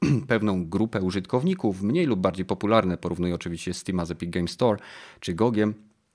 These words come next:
ale nadal są to platformy, d-, któ-, które są już własnością, czy raczej mają s-, content, zawartość gier, która już została kupiona. E, z drugiej strony,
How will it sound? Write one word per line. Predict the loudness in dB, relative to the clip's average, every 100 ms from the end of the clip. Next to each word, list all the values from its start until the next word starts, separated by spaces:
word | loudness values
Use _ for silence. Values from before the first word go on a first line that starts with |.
| _ -20 _
ale | 0 2 4
nadal | 4 4 2
są | 0
to | -4
platformy, | 0 0 0 0 -2
d-, | -4
któ-, | -6 -6 -8 -6
które | 0 2
są | 2 2 2
już | 0 -2
własnością, | -2 -2 0 0 0 -2 -4 -4 -6 -10 _
czy | -6
raczej | -4 -2 -2
mają | 0 0 -2 -6 -12
s-, | -20 -10 -4 -2 -2 -6 _ _ _
content, | 2 2 4 2 2
zawartość | 2 2 2 0 -2
gier, | 2 2 0 -12
która | -2 0
już | 2 0
została | -4 -4 -4
kupiona. | -4 0 2 0 -4 -16 -20 -20 -20 _
E, | -2 0 0 -2 -10
z | -12
drugiej | -4 -2 -2
strony, | -4 -2 0 2 0